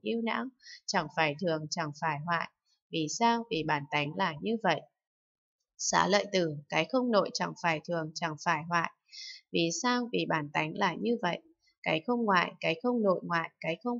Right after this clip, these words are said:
không, cái không lớn, cái không thắng nghĩa, cái không hữu vi, cái không vô vi, cái không rốt ráo,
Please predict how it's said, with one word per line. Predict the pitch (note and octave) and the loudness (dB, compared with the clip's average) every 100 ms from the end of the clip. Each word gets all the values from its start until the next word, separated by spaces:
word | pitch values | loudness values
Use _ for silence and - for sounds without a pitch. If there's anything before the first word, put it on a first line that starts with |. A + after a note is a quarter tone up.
| A#3+ | 0
không, | B3+ A#3+ A#3 | 0 0 0
cái | E3+ A#3+ | -2 0
không | B3+ A#3+ | -2 0
lớn, | G3 E3+ F3 - | 2 2 -2 -2
cái | E3+ E3 | 0 0
không | B3 A#3+ F#3 | 0 -4 -2
thắng | D3+ F3+ | -2 0
nghĩa, | G#3 - C4+ | 0 0 -4
cái | - F3+ - | -4 -4 0
không | A#3+ A#3+ | 0 0
hữu | A#3 A#3 | -2 0
vi, | A#3+ A#3 A#3 | 0 0 -2
cái | - D#3+ - | -4 -4 -2
không | A#3+ A3+ | -4 0
vô | A#3 A#3 | 0 2
vi, | A#3+ A#3 - - - - | 2 0 -4 -14 -16 -6
cái | E3 D#3+ A#3+ | -2 -2 0
không | A#3+ | 0
rốt | B3 C4+ | 0 0
ráo, | F#3+ E3 | 2 2